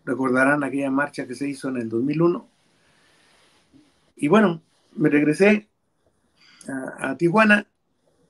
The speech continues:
y también estuve, eh, trabajando en Chiapas, atendiendo asuntos. Eh, fui el enlace entre el gobierno del estado de Chiapas y el E Z L N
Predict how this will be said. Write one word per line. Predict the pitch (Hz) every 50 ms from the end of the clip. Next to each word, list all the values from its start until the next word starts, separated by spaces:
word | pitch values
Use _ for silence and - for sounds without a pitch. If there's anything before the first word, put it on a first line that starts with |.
| _ _ _ _
y | - 135 135 127 127 123 123 123 120 120 120 123 - - _ _ _ _ _ _ _ _ _ _ _ _ _ _ _ _ _ _ _ - _ _ _ _ _ _ _ _ _ _ _ _ _ _ -
también | 143 131 143 160 165 160
estuve, | 156 - 170 170 165 156 147 139 139 139 - - -
eh, | -
trabajando | - 135 123 127 123 127 143 147 143 139 131
en | 131 127 123
Chiapas, | - 175 175 165 165 165 160 160 - - - - _ _ _ _ _ _ _ _
atendiendo | - - - - 135 127 127 143 147 143 143 147 139 135 - -
asuntos. | - 131 131 143 151 151 151 160 156 131 - - - - - _ _ _ _ _ _ _ _ _ _ - -
Eh, | 127 123 120 117 113 113 117 - - _
fui | - 151 151
el | 156 151 151
enlace | 147 143 147 160 170 170 - 165
entre | 147 135 127 123 120
el | 113
gobierno | 113 117 120 131 139 - 139 139 135 135 127 127 - _ _ _ -
del | 117 113 117
estado | 117 117 - - 151 160 156 143 135
de | 123 120 117
Chiapas | - - 160 156 - - 143 123 120 120
y | 117
el | 117 113
E | 120 123
Z | - 147 131 - 135 135
L | 143 147 156 160
N | 160 165 - - -